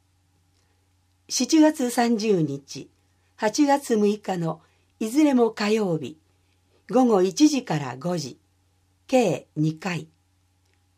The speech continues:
内容、チャットジーピーティーでできることを学びます。以上、いずれも、場所、市立エスポワール。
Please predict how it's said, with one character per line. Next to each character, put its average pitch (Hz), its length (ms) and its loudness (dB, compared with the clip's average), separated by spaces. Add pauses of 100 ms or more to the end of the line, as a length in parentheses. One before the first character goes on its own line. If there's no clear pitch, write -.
(160)
内 196 280 0
容、 147 420 0 (800)
チ 240 80 -2
ャ 254 60 -2
ッ 254 120 -12
ト 302 160 4
ジ 254 140 0
ー 277 160 -2
ピ 254 160 0
ー - 40 -10
テ 254 120 -6
ィ 240 80 0
ー 196 40 -10
で 156 140 2
で 170 140 2
き 269 120 -2
る 247 140 -2
こ 220 160 -4
と 247 300 0
を 147 40 0
学 151 300 -2
び 139 160 -8
ま 135 140 -10
す。 - 280 -18 (1600)
以 214 120 -2
上、 156 460 -4
い 208 100 -4
ず 254 200 -4
れ 233 120 -2
も、 196 280 -6 (560)
場 170 180 -2
所、 165 320 -2 (380)
市 - 180 2
立 254 340 2
エ 151 120 4
ス - 160 -10
ポ 240 180 -2
ワ 185 200 -4
ー 143 120 -6
ル。 - 160 -18